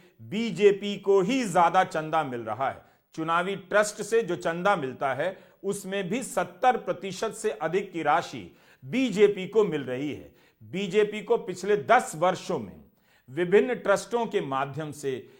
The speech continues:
एक हजार आठ सौ तिरानवे करोड़ रुपए से अधिक का चंदा मिला है। क्या ये भयानक नहीं है कि जिन बत्तीस कंपनियों ने चंदा दिया,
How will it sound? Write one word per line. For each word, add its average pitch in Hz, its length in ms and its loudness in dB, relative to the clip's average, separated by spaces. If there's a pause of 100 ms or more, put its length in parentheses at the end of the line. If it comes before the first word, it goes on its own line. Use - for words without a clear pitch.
(160)
एक 233 420 4
हजार 175 640 2
आठ 160 320 2
सौ 165 300 -4
तिरानवे 160 680 -2
करोड़ 147 340 -2
रुपए 143 320 -4
से 143 200 -6
अधिक 139 420 -10
का 143 100 -4
चंदा 123 440 -4
मिला 110 300 -8
है। 80 260 -18 (440)
क्या 156 140 2
ये 185 220 -2
भयानक 165 640 2
नहीं 170 260 -6
है 170 200 -4
कि 170 140 -8
जिन 151 220 -8
बत्तीस 156 400 -4
कंपनियों 156 540 -8
ने 151 120 -6
चंदा 143 440 -2
दिया, 120 440 -2